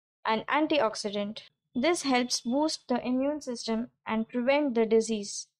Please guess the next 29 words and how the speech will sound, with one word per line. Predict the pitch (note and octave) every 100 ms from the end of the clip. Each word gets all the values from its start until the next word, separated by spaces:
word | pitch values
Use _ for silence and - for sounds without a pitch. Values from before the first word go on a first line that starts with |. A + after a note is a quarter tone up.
| _ _ _ _ _ _ _ _
Vitamin | A#3 A#3 A#3 A#3
C | - D#4+ F4
can | E4+ B3 A#3
help | C4 C#4 C#4
reduce | A#3 A3+ C#4+ D#4
severity | - C#4 C4+ D#4 D#4+ D#4 -
of | A3 - -
cold | C#4 C#4 C#4 -
and | G#3+ G#3+
length | A3+ C4+ C#4+ -
of | A3+ A3+ -
time | B3+ C4 C4
it | A3 A3
lasts. | G#3+ G#3 - - - - _ _ _ A3
Regulate | A#3+ A#3 C#4 D#4+ C#4
blood | A#3+ B3 A#3+
cholesterol. | A#3 G#3+ A3 - G#3+ G#3+ A3 - _ _ _ _ _
Carrots | C#4 E4+ G#4 - -
reduce | A#3 B3+ D#4 -
high | B3 D4+
cholesterol | D#4 B3 A#3+ A#3 A#3 A3+
level | A3 G#3 G#3+ - -
and | G#3+ A3+
reduce | A3+ D4 D#4+
the | A#3 A3
risk | B3+ C#4 -
of | A3+ -
heart | A#3 A3
disease. | G#3+ G3 G3 F#3+ - - -